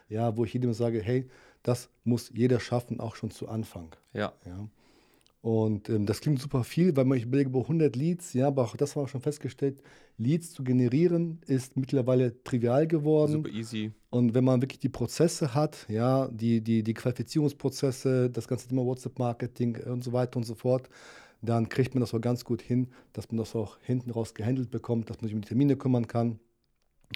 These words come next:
Speaker 1: ohne vorher den ganzen, ich sag mal, krassen manuellen Aufwand haben mit den, ähm,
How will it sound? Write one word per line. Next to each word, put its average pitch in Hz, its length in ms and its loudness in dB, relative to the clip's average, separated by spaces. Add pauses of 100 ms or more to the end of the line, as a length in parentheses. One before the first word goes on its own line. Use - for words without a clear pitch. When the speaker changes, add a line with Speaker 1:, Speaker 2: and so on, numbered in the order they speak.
Speaker 1:
ohne 117 220 4
vorher 110 260 2
den 107 160 0
ganzen, 110 400 -2 (520)
ich 104 140 -10
sag 104 100 -6
mal, 101 240 -6 (360)
krassen 117 560 -2
manuellen 123 760 2
Aufwand 117 440 -2
haben 104 240 -4
mit 101 180 -8
den, 98 240 -6
ähm, 95 340 -10